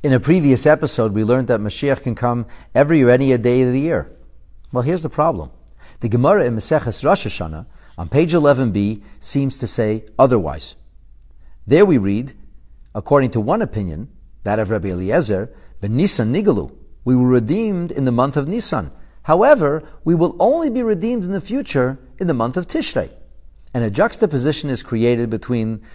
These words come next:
the shofar sounding on Rosh Hashanah and the idea of the shofar being sounded when Mashiach comes.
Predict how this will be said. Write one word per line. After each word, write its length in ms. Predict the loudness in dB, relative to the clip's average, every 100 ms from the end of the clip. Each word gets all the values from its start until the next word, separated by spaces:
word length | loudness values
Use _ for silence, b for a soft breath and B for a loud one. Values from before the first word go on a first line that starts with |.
| b
the 80 | -10
shofar 340 | 2 2 2
sounding 520 | 0 2 2 2 -2
on 120 | -6 -2
Rosh 240 | 0 0
Hashanah 440 | -2 -2 -2 -4 -8 b b b
and 80 | -6
the 80 | -4
idea 360 | -4 -2 0 0
of 160 | -2
the 80 | -4
shofar 500 | 0 0 2 -2 -4 b b
being 260 | 0 2 0
sounded 560 | 0 0 0 -2 -2 -6
when 140 | -4 -4
Mashiach 360 | -2 -2 -2
comes. 420 | -4 -8 -8 -14